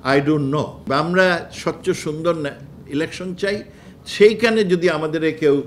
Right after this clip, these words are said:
সহায়তার হাত বাড়িয়ে দেন, we will welcome it। তবে কেউ যদি মাতব্বরির ভূমি-, ভূমিকা নিয়ে আসেন, we will not, we are a independent sovereign country।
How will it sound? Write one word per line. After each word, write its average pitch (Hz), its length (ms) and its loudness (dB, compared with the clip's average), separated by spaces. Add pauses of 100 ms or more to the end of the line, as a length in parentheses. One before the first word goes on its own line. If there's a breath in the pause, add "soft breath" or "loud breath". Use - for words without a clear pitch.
(260 loud breath)
সহায়তার 151 720 4
হাত 120 320 -6
বাড়িয়ে 123 260 -2
দেন, 123 160 -6
we 123 100 -2
will 117 200 -2
welcome 101 400 -6
it। - 160 -20 (520 loud breath)
তবে 160 460 6 (260 loud breath)
কেউ 165 180 4
যদি 160 240 4
মাতব্বরির 196 680 2
ভূমি-, 165 260 2
ভূমিকা 143 440 -2
নিয়ে 123 200 -4
আসেন, 135 300 -10 (260 loud breath)
we 143 60 0
will 139 160 2
not, 127 440 -2
we 143 80 2
are 147 140 4
a 143 360 2
independent 156 480 -2 (200)
sovereign 135 380 0
country। 85 380 -14